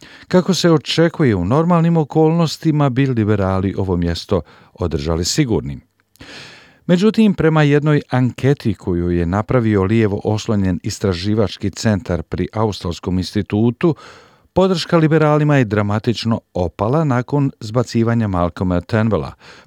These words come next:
potencijalno kreirajući mogućnost da u prvi plan izleti neki od jačih nezavisnih kandidata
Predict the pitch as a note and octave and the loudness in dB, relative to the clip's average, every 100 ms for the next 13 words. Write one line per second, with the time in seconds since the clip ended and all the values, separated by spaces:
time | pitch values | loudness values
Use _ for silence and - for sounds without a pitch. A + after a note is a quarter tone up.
0 | _ - D#3+ - F3 - E3 D3+ D3 C#3 | _ -2 0 2 0 0 0 2 2 -2
1 | - B2 A#2 A#2 B2 A#2+ A2+ G#2 - G#2 | 0 2 4 4 2 2 0 -4 -4 -2
2 | G2+ G#2 G2+ G#2 A2+ A#2 G2+ - - - | 0 0 0 0 0 -2 -2 -4 -16 -20
3 | _ - E3+ - F3 E3+ - D3 C#3+ C3 | _ -2 0 2 2 2 2 2 2 0
4 | B2 C3 B2+ - B2 C3 A2 G#2 - F#2+ | 0 0 0 0 -2 0 0 0 0 0
5 | G2+ G2 - G2+ F2 G2+ F2 G2 A2+ D3 | 0 0 0 -4 0 0 0 0 0 -2
6 | - G2 - E2+ E2 E2 D#2+ F2 - C3+ | -2 -2 -2 -4 -2 -2 -2 -2 0 -2